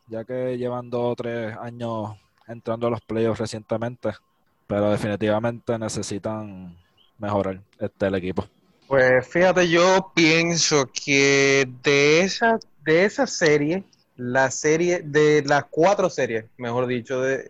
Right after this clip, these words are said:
Speaker 2: la serie de Boston, de Milwaukee y Orlando Magic fue la serie más interesante. Vamos,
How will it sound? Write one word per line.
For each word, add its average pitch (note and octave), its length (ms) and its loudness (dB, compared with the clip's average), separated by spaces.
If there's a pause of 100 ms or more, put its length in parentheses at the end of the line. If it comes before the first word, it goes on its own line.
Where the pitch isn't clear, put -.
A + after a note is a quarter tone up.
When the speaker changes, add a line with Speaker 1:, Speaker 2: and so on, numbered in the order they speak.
(140)
Speaker 2:
la C3+ 720 2
serie E3+ 460 2
de E3 180 4
Boston, E3+ 920 -2
de D3 460 4
Milwaukee E3 720 -2 (300)
y D3+ 80 2
Orlando E3 580 4
Magic D3+ 440 -2
fue D#3 640 0
la B2+ 240 -6
serie C3+ 540 -2
más A#2+ 480 -8
interesante. A#2+ 920 -4 (500)
Vamos, C3+ 400 0